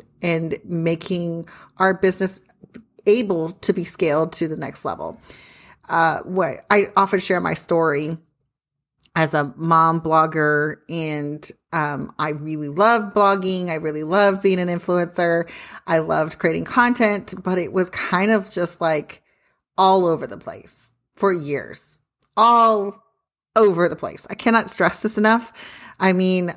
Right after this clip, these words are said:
I would sometimes be a content machine and just whip things out. I mean, just whip out tons of content, show up on social media, be on Insta stories,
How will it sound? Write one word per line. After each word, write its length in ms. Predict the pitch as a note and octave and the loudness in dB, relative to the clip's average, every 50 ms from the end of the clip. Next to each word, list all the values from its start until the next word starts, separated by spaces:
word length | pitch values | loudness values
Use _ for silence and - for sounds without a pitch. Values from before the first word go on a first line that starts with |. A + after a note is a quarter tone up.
| _ | _
I 200 | - E3+ E3+ E3+ | 0 2 2 2
would 200 | D#3+ E3+ E3+ E3 | 0 -2 -4 -4
sometimes 640 | - F#3+ F3+ F#3 - F#3+ F#3 F3+ E3+ E3+ E3 E3+ - | -2 -4 -4 -2 -2 -2 0 0 -2 -4 -6 -8 -8
be 320 | - F3+ F3 E3+ E3 D#3+ | -6 -6 -4 -2 -4 -4
a 80 | - F#3+ | -4 -8
content 680 | - - - F#3 F#3 F#3 - A3+ F3+ F3 - - - D3+ | -4 0 0 0 0 0 0 0 0 0 -2 -4 -6 -4
machine 720 | F3+ F3 E3 - - - G#3 F#3 F#3 G3 A3 A#3+ B3 B3 | -2 -2 -2 -2 -4 -4 -4 -4 -2 0 0 2 2 2
and 320 | - - D#3 F3+ E3+ E3 | 0 0 0 0 0 -2
just 240 | D#3+ - D#3 - - | -2 -4 -6 -6 -4
whip 420 | F3+ F#3+ G3+ A3 C#4+ D#4 D4 - | -4 -6 -2 2 2 2 2 0
things 440 | - - - A#3 A3 G3+ F#3 F#3 - | -4 -2 2 2 2 2 2 0 2
out. 180 | F#3 E3 C#3+ - | 2 2 2 2
I 120 | - F3 | 0 0
mean, 180 | G3 G3+ G3 F#3 | 0 0 0 0
just 540 | F3+ - G#3 F#3 E3+ E3 D#3+ - - - - G#3 | 0 2 2 2 2 2 0 -4 -4 -4 -2 -2
whip 460 | F#3+ F#3+ F#3 F#3 G#3 C4+ C#4+ C#4 C#4 | -2 -4 -2 0 0 2 0 0 0
out 280 | - G3 F#3 F3+ F3 - | 2 2 2 2 0 -2
tons 180 | - F3+ F3 | -2 -2 -2
of 60 | - - | -4 -4
content, 520 | - F3 E3+ E3 E3 - E3 D#3+ D#3 - | -4 -4 -4 -4 -6 -6 -6 -6 -6 -6
show 300 | - - - C4 C4+ B3 | -8 -2 2 4 4 4
up 100 | A3+ A3+ | 4 4
on 160 | G#3 G3 F#3+ | 2 2 2
social 320 | F#3+ - F#3 F3+ - - F3 | 0 0 0 0 0 -2 -2
media, 400 | F3 F3+ F3 E3+ E3 D#3+ D#3 D#3+ | -2 -2 0 2 2 2 2 2
be 220 | D#3+ A#3 C4 B3+ | 0 2 2 2
on 140 | A#3+ A3 G3+ | 2 2 0
Insta 360 | F3+ F#3+ F#3+ F#3+ - F#3 F3+ | -2 -4 -6 -6 -4 -4 -4
stories, 600 | - - F3+ E3+ E3 E3 E3 E3 E3 E3 D#3+ - | -4 -2 -2 0 0 2 2 2 0 0 0 -4